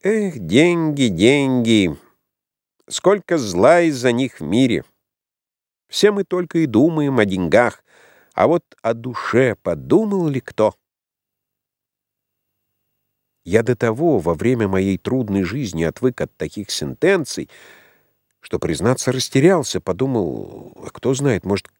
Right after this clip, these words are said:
Княжевич и прав, просто я зачерствел и стал подозрителен». Чтобы соблюсти приличие, я испустил вздох, а собеседник ответил мне, в свою очередь, вздохом.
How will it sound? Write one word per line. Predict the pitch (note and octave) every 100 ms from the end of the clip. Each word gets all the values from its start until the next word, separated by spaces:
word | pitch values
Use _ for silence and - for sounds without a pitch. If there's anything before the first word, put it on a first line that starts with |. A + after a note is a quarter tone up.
| -
Княжевич | G2+ F2 E2+ A#2+ A#2+ -
и |
прав, | - - C3 D#3+ _ _ _ _ _
просто | - G2 -
я | E2+ D#2+
зачерствел | D2+ F2+ - E2+ - - G#2 A#2+
и |
стал | G2 A#2 A2
подозрителен». | - G2+ F2+ G2 F#3+ E3+ E2+ C2+ _ _ _ _ _ _ _ _ _ _ _
Чтобы | - F2 D#2+
соблюсти | - F#2 F#2 - D#3
приличие, | B2+ F#2 A2 D3+ - G#2 F2+
я | F#2
испустил | F2 - F#2+ - G#2
вздох, | D2+ D2 C#2+ F3+ F#3
а | G#2+ E2+
собеседник | - F#2 C#2 - D#3+ C#3 G2+
ответил | E2+ E2 C#3+ C#3
мне, | B2 C3
в | A#2+
свою | - F#2 G#2
очередь, | C3+ A2+ F#2+ D2
вздохом. | D2+ D2 D#2 C#2 - -